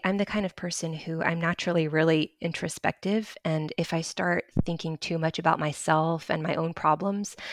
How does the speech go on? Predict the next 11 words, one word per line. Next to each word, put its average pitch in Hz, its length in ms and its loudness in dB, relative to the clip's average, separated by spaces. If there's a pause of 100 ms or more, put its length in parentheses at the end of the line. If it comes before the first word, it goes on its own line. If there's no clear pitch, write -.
(200)
I 180 80 4
just 170 180 0
kind 170 220 2
of 156 320 2
go 170 140 6
down 165 180 6
this 156 200 2
internal 165 480 -2
rabbit 151 300 2
hole 165 400 2
and, 160 280 -4